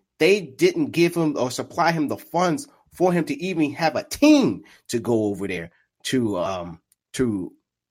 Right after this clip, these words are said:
to actually be boots on ground to report on it. But apparently he went there. But I didn't see any videos, no nothing.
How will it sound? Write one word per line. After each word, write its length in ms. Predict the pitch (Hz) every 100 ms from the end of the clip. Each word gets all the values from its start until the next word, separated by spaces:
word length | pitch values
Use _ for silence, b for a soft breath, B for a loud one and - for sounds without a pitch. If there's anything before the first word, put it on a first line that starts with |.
| _ -
to 140 | 151
actually 280 | 156 - 131
be 140 | 147
boots 340 | 113 143 - 139
on 160 | 123
ground 420 | 113 156 131 104 - _ -
to 180 | 330
report 420 | 294 - - 117 95
on 120 | -
it. 140 | _ _ _ _ _ _ _ _ _ _ _ _
But 240 | - 156 156
apparently 600 | 254 254 220 190 - _
he 220 | - 294
went 340 | 240 139 - -
there. 320 | 80 - - _ _ _ _
But 140 | 147
I 180 | 214 240 233 - - _ - _ _ _ _ _
didn't 240 | 185 180 160
see 220 | 160 156
any 260 | 202 240
videos, 600 | 202 165 123 107 98 98
no 180 | 135 214
nothing. 360 | 240 233 -